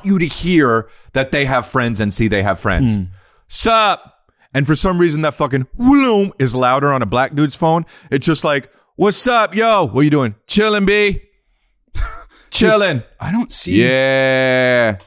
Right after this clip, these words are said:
Speaker 1: That's the other guy.
Speaker 2: I don't see it a
Speaker 1: He's
Speaker 2: lot.
Speaker 1: just like, "What's going on here?" In a diner?
Speaker 2: Yeah,
Speaker 1: And you're just like
Speaker 2: FaceTiming in public is just a no-no, I think,
Speaker 1: Yeah.
Speaker 2: in general. Fuck, dude.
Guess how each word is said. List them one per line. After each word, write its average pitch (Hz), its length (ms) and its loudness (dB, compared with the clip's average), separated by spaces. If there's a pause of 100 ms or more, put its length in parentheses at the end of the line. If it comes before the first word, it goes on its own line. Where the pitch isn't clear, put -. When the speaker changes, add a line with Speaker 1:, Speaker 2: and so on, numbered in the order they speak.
Speaker 1:
That's 113 160 -4
the 123 80 0
other 110 160 -2
guy. 90 220 -4 (200)
Speaker 2:
I 139 80 -6
don't 202 140 -2
see 190 240 -6
it 180 80 -2
a - 20 0
Speaker 1:
He's 123 80 0
Speaker 2:
lot. 92 220 -4 (520)
Speaker 1:
just 147 140 -2
like, 135 120 -2
"What's 175 200 -2
going 220 240 0
on 202 160 0
here?" 127 220 -4
In 147 120 -2
a 147 60 2
diner? 151 760 -2
Speaker 2:
Yeah, 151 80 0
Speaker 1:
And 135 80 2
you're 139 100 0
just 202 200 -2
like 254 120 0
Speaker 2:
FaceTiming 208 140 0
in 156 80 0
public 139 280 -2
is 110 100 -4
just 107 160 -6
a 104 40 -2
no-no, 98 480 -4
I 80 80 -12
think, 85 100 -6
Speaker 1:
Yeah. 85 220 2
Speaker 2:
in 69 80 -4
general. 90 480 -6 (400)
Fuck, 120 440 -6
dude. - 280 -20